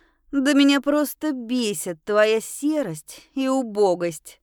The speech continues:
Она сложила руки под грудью и снова демонстративно меня оглядела. «Только это? А этого мало?»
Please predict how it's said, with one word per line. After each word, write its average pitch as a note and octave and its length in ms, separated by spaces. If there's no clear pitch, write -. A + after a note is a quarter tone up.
Она G3+ 340
сложила G#3 540
руки G#3+ 260
под D4+ 240
грудью C#4 540
и B3+ 160
снова C#4 460
демонстративно A3+ 880
меня A#3 300
оглядела. D#3+ 760
«Только G#3+ 560
это? F#3 540
А D4 160
этого C4 420
мало?» C4+ 640